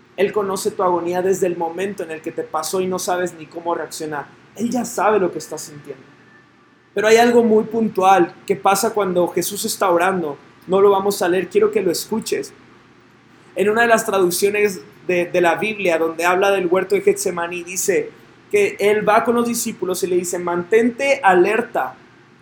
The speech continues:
permanece en oración para que no entres en la zona de peligro sin siquiera saberlo. No seas ingenuo, una parte de ti está ansiosa, lista para cualquier cosa,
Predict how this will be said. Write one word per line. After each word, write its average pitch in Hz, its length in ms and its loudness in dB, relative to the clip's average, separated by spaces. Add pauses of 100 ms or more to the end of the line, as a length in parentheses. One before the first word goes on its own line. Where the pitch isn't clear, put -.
permanece 220 800 2
en 269 140 0
oración 220 640 -2 (360)
para 202 240 2
que 214 120 0
no 226 320 2
entres 247 640 0
en 202 180 2
la 185 160 2
zona 254 460 0
de 262 80 4
peligro 196 600 -2 (560)
sin 196 300 -6
siquiera 196 480 -4
saberlo. 170 560 -2 (1160)
No 226 180 4
seas 247 480 6
ingenuo, 190 720 -2 (340)
una 208 360 0
parte 254 340 6
de 262 100 6
ti 247 200 -6
está 220 360 2
ansiosa, 247 1120 4
lista 285 800 0
para 214 260 2
cualquier 226 600 0
cosa, 277 640 2